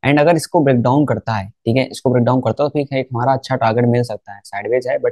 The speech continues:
ठीक है, जिस हिसाब से कैपिटल, उस हिसाब से परसेंटेज हमारा, अ, मिल सकता है, ठीक है।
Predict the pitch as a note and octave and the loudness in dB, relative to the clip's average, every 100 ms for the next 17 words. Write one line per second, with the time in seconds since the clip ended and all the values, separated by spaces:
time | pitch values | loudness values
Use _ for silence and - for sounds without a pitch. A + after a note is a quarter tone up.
0 | - B2+ B2 B2 _ _ _ A#2 A2 G#2+ | -2 -2 -2 -6 _ _ _ -2 -2 -2
1 | B2+ A2 G2+ B2+ A#2+ A2 A#2 A2+ A2+ A2+ | -2 0 0 0 0 -2 -4 -4 -2 0
2 | B2 B2 A2+ C#3 - _ _ _ - G#2+ | 0 0 -2 -6 -10 _ _ _ -4 -2
3 | G#2 G#2 B2 A#2+ F#2+ - F#2+ - A#2+ B2+ | 0 2 2 0 -6 -12 -14 -10 -6 -6